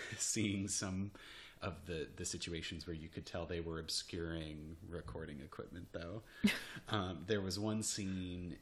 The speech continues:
Speaker 1: in the dress rehearsal where they were on stage and the one gladiator type character was singing.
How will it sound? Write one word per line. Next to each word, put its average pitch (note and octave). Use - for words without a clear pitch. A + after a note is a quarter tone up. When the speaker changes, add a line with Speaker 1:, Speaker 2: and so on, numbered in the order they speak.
Speaker 1:
in F#2+
the E2+
dress -
rehearsal D#2+
where F#2
they E2+
were E2
on E2+
stage E2
and E2
the E2
one F2+
gladiator F#2
type -
character F2
was E2+
singing. G#2+